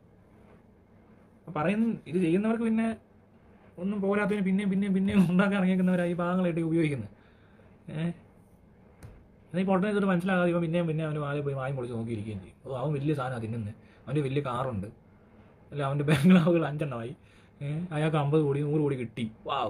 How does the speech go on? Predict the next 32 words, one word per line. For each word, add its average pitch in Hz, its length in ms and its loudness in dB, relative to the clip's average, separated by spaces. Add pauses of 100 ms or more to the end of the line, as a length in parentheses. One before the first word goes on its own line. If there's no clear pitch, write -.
കൈയടിക്കുക 139 320 -2
ഇവിടെ 101 140 -6
കിടന്ന്. 95 160 -14 (1200)
അതിൻ്റെ 165 200 -10
ഒന്നും 180 120 -2
ആവശ്യമില്ല. 160 300 -6 (920)
ഒന്നും 156 220 -4
നല്ലൊരു 151 260 -2
സൊസൈറ്റിക്ക് 151 360 -2
ചേർന്ന 147 260 -4
സ്വഭാവമല്ല. 131 380 -6 (1400)
അവിടെയാണോ 156 320 0
കൈയടിക്കേണ്ടത്? 113 420 0
എന്നാൽ 131 140 -6
പിന്നെ 165 120 0
ഇവരെല്ലാം 175 260 2
കൂടെ 180 120 4
ഒന്നിച്ച് 170 180 -2
എന്തുകൊണ്ടാണ് 175 300 0
ഇതുപോലത്തെ 170 220 0
സ്ഥലത്തോട്ട് 165 260 -4
തിരിഞ്ഞ് 160 160 -4
നോക്കാത്തത്? 147 280 -4
ശ്രദ്ധ 180 220 0
കിട്ടുന്നില്ല 180 320 2
ആളുകൾക്ക്. 143 220 -4
ഇവരെല്ലാം 180 260 2
ശ്രദ്ധ 165 200 0
തെറ്റിക്കുവാന്നേ, 165 400 0 (560)
വല്ലാണ്ട് 185 340 2
ശ്രദ്ധ 175 180 0
തെറ്റിക്കുക 160 260 0